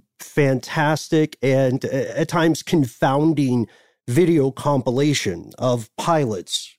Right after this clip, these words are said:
who, you know, are experts in recognizing things in the air, uh, continually being mystified,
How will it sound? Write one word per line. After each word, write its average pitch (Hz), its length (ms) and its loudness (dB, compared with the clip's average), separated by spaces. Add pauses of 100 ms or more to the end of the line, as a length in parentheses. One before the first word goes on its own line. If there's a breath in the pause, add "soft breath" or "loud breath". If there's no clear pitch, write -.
who, 143 240 0 (160)
you 196 100 2
know, 113 240 2
are 151 300 0
experts - 640 -4
in 123 240 0
recognizing 117 760 0
things 123 380 0
in 113 80 0
the 113 160 0
air, 139 240 2 (280 loud breath)
uh, 139 420 0
continually 185 580 2
being 160 320 2
mystified, 131 800 0